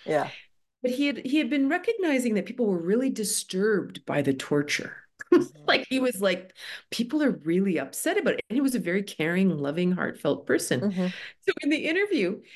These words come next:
Speaker 2: he starts t-, cracking jokes and kind of trying to tell this story of torture in a light and fun way.
Speaker 1: Right,
Speaker 2: 'Cause he
Speaker 1: right.
Speaker 2: doesn't get upset about it. Like,
Speaker 1: Right.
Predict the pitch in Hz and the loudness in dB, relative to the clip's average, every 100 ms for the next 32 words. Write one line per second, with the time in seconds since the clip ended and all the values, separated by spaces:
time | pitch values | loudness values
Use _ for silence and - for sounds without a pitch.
0 | - - 359 381 427 415 - - - - | -18 -2 0 2 0 0 0 -4 -6 -4
1 | 226 208 214 196 247 294 403 - - - | 0 0 0 -2 0 0 0 -2 -4 -4
2 | - - - - _ _ 285 285 339 349 | -4 -10 -18 -18 _ _ -4 0 0 0
3 | 349 339 311 320 277 - 311 311 247 240 | -2 0 0 0 -4 -2 0 2 0 0
4 | - - 311 381 381 269 247 - 320 392 | -4 -2 0 2 2 -2 -4 -6 0 0
5 | 415 - - - - - _ _ _ _ | 0 -2 -2 0 -2 -4 _ _ _ _
6 | _ _ - _ 330 339 330 370 494 - | _ _ -20 _ -2 0 0 2 2 0
7 | - 302 311 302 370 415 392 320 214 151 | -2 0 0 0 -2 2 2 2 2 2
8 | 190 208 202 - - 571 - _ _ _ | 2 2 2 2 2 2 -2 _ _ _
9 | - 254 - - 190 415 440 - - 156 | 0 2 2 -2 0 2 0 -2 -8 -2
10 | 415 440 247 247 247 180 135 | 0 0 0 0 0 0 0